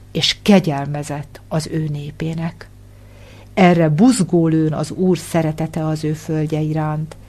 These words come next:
és kegyelmezett az ő népének. És én ezt kívánom mindannyiunknak, hogy az Isten a mi kérésünkre, őszinte imáinkra tisztítson meg bennünket, a mi szívünket teljesen,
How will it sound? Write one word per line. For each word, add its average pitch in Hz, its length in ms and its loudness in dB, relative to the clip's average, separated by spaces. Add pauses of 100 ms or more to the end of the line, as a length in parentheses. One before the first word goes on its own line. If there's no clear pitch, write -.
(260)
és - 280 -4
kegyelmezett 147 920 0
az 156 180 -6
ő 147 140 -4
népének. 160 760 -8 (600)
És - 140 0
én 185 100 6
ezt - 280 2
kívánom 156 460 -2
mindannyiunknak, 156 960 -2 (440)
hogy 180 200 4
az 170 160 2
Isten 160 640 0 (320)
a 202 100 2
mi 165 120 6
kérésünkre, 175 1040 2
őszinte 175 640 2
imáinkra 160 720 -2 (440)
tisztítson 165 580 0
meg 151 160 0
bennünket, 156 840 -4 (380)
a 170 100 -2
mi 160 120 2
szívünket 156 760 -2
teljesen, 165 680 -2